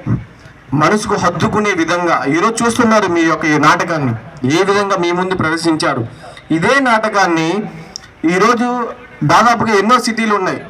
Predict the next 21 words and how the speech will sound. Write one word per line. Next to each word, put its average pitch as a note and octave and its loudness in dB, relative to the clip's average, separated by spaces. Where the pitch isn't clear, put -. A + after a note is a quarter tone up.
అందరికి G3+ -2
హత్తుకుంటాయి. F3+ 0
కానీ G#3+ 4
నేను G#3 2
ఒక E3+ 0
ట్రైబల్ G3 2
ఏరియా A3 2
దగ్గర G3 -2
నుంచి F#3+ -2
వచ్చాను. D#3+ -4
నాకు E3 4
అర్థమైన F3+ 0
విషయం E3+ -2
ఏంటంటే C#3+ -2
మా C#3 4
ట్రైబల్లో E3+ 0
చాలామందికి F#3 2
ఈ D3+ 2
యొక్క D3 -2
నాటకానికి D3 -2
హత్తుకునే D3+ -2